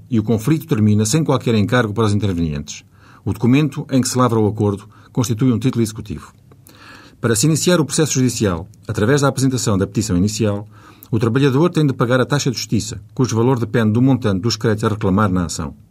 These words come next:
Todavia, o trabalhador pode ficar isento ou dispensado de custas por dois modos. Assim, pode beneficiar de apoio judiciário nas modalidades de dispensa de custas e de atribuição de agente de execução, ao abrigo do regime do apoio judiciário,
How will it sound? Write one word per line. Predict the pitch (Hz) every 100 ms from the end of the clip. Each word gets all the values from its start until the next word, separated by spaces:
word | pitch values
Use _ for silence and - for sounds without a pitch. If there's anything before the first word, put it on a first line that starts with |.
| _ _
Todavia, | 95 87 101 131 147 143 - - -
o | 98
trabalhador | 90 98 98 135
pode | 135 127
ficar | 123 101 95
isento | 90 107 127 131 -
ou | 135
dispensado | 127 - 110 98 92
de |
custas | 107 131 117 120 113 - - -
por | 107
dois | 139
modos. | 87 78 73 - _ - - -
Assim, | 101 - 156 190 - - - - - -
pode | 180
beneficiar | 170 160 - 110
de | 98
apoio | 107 131
judiciário | 110 107 123 131 139
nas | 131 107
modalidades | 117 120 113 110 87
de | 87
dispensa | 92 - 135 131 104
de |
custas | - 127 110 95 - - -
e | 127
de | 107
atribuição | 110 110 113 123 110
de | 95
agente | 90 90
de | 98
execução, | 95 - 151 147 170 - - -
ao | 131
abrigo | 92 117 139
do | 107
regime | 98 101 90
do | 87
apoio | 85 101
judiciário, | 131 - 127 127 135